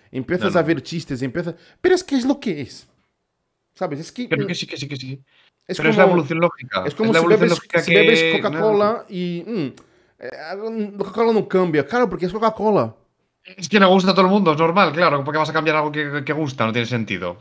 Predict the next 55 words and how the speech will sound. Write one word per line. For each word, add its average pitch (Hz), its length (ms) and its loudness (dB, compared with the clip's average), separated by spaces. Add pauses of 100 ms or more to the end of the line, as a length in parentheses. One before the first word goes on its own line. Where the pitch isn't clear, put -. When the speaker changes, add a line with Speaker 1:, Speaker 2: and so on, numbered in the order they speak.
(120)
Speaker 2:
Pero, 160 320 4
pero 131 160 -6
es 143 100 -4
verdad 170 180 4
que 170 100 0
tienes 170 280 -2
que - 80 2
mantener 160 640 2
las, 107 320 -4
los, 104 360 -8
las 107 160 -8
claves 147 200 2
del 147 120 0
éxito 143 480 -2 (480)
y 113 140 0
arreglar 107 300 2
los 135 160 2
fallos 98 480 -4
o 110 120 -4
lo 101 100 -4
que 101 80 -10
estás 104 300 -8
repitiéndote 120 840 -4
en, 110 80 -6 (160)
en, 95 300 -8
en 92 260 -8
Speaker 1:
Hmm. - 20 -6
Speaker 2:
demasía. 90 640 -8
Entonces, - 500 -10 (100)
Speaker 1:
Hmm. - 60 -4
Speaker 2:
ahora 117 220 2
Marvel 131 260 4
está 131 160 -6
haciendo 131 140 -4
la 143 60 2
evolución 131 280 0
lógica 123 300 -2
que 135 60 -14
está 131 120 -10
guay, 85 300 -6 (500)
que - 100 -8
es 107 60 -8
la 117 60 0
que 123 100 -6
yo 113 140 -2
pedía 120 320 0
desde 113 160 -8
hace 113 100 -10
tiempo 107 240 -4
ya, 110 320 0 (140)
que 123 80 -2
era, 92 240 -4 (300)
eh, 107 180 0
las 101 240 -2
películas 101 580 -6